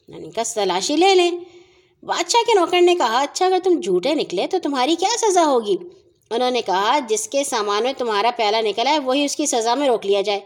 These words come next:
ہمارے ہاں تو ایسی ہی سزا دیتے ہیں۔" یہ بات چیت ہو گئی، سامان کی تلاشی شروع ہوئی۔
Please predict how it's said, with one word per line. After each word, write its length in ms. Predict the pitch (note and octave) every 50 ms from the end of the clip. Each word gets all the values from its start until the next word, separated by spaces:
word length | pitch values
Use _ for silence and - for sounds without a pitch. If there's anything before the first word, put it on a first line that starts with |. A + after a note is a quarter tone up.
| - - _ _ _ _ _ -
ہمارے 280 | F#4+ F#4+ G4+ G4+ G#4+ G#4
ہاں 120 | G#4 G#4+
تو 80 | G#4 G4+
ایسی 240 | E4+ D4+ D4 F4+
ہی 80 | F#4 F4+
سزا 240 | - D#4 A#3 A3+ A3+ F#3+
دیتے 240 | E3+ E3 - G3+
ہیں۔" 180 | G3+ G3+ G3+ G#3+ - _ _ _ _ _ _ _ _ _ _ -
یہ 120 | C#4 C#4
بات 260 | B3 A#3 G#3+ G3+ G#3
چیت 240 | - G3 F3+ F3+ -
ہو 180 | F#3+ A3 A3+ A3+
گئی، 220 | A3+ A3+ A#3 A#3+
سامان 420 | - C#4+ C4+ C4 B3+ B3 A#3 A3 G3+
کی 80 | - F3+
تلاشی 440 | F3 F3 E3+ D#3 D#3 F3 - F3 G3+
شروع 260 | - D#4+ E4 E4+ E4
ہوئی۔ 240 | E4 D#4+ D4+ D4+